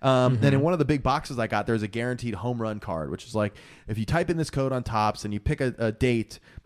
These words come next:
Speaker 1: that, uh, in an upcoming game that this player in particular home runs, you get, you get a special card or you get some sort of prize or something. Um, and I got Jorge Soler. And so I picked, like, a mid-August game against the Yankees when the Royals were gonna be at home against the Yankees.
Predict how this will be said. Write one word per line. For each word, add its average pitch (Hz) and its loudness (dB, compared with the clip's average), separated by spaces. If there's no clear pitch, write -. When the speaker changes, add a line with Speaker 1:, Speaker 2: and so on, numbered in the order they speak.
Speaker 1:
that, 107 0
uh, 98 0
in 113 0
an 110 -2
upcoming 113 -2
game 110 -2
that 95 -2
this 104 -4
player 113 0
in 104 0
particular 104 -2
home 113 0
runs, 113 0
you 107 -2
get, - -8
you 110 -2
get 110 0
a 104 -4
special - -2
card - -8
or 98 -2
you 98 -2
get 98 -4
some 110 -8
sort 110 0
of - -6
prize 95 -2
or 90 -8
something. - -16
Um, 123 4
and 139 2
I 170 4
got 175 2
Jorge 165 4
Soler. 135 -2
And 139 0
so 156 4
I 143 4
picked, 165 -2
like, 147 2
a 131 4
mid-August 151 4
game 127 0
against 120 0
the 117 -2
Yankees 127 0
when 113 -2
the 104 0
Royals 107 0
were 113 -4
gonna 107 -4
be 104 -4
at 131 -2
home 117 0
against 113 0
the 151 0
Yankees. 107 0